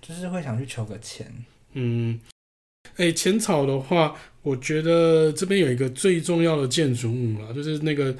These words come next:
Speaker 2: 除了雷门以外，雷门浅草寺以外，雷门正对面有一个那个浅草游客中心，
Speaker 1: 嗯。
Speaker 2: 你有没有印象？
Speaker 1: 有。
Speaker 2: 对，应该是印象十足吧。
Speaker 1: 它已经存在蛮久的了。
Speaker 2: 对，它大概已经有十年的历史了。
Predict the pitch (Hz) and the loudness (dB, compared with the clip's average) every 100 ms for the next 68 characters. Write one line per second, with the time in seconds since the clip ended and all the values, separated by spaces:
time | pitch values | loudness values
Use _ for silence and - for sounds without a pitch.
0 | - - _ - - 165 165 156 151 147 | -10 -20 _ -18 -2 2 4 4 4 2
1 | - 113 127 120 127 139 139 135 143 120 | 0 0 0 0 -2 -2 -2 -2 -2 -2
2 | 135 120 120 120 - - - - - 170 | -2 -2 0 -2 -8 -18 -20 -16 -2 0
3 | 208 208 208 208 185 190 180 175 139 123 | 4 2 4 4 4 4 4 4 4 2
4 | 131 147 143 123 139 139 123 113 143 123 | 2 0 -2 -2 -2 0 0 0 0 0
5 | 120 113 - 113 110 131 175 165 160 139 | 0 0 -2 -6 -8 0 2 4 4 2
6 | 117 139 110 - - 127 123 - - - | 0 -2 -2 -10 -8 -4 -4 -6 -16 -10
7 | 147 160 165 - 190 196 175 175 - - | -4 2 2 4 2 4 2 2 -12 -12
8 | - 180 170 180 165 - 131 139 - 127 | 2 4 6 4 4 2 0 0 2 2
9 | 123 113 110 208 175 120 135 - 113 - | 2 0 0 -4 -2 -4 -4 -6 -10 -10
10 | - - 202 185 190 220 208 - - 220 | -18 -2 2 4 4 2 0 -8 -4 -2
11 | 214 220 131 143 170 123 - - 117 143 | 0 0 0 0 0 0 0 0 -2 0
12 | 139 127 131 139 135 113 - 113 104 107 | 0 0 -2 -4 -4 -2 -4 -6 -10 -14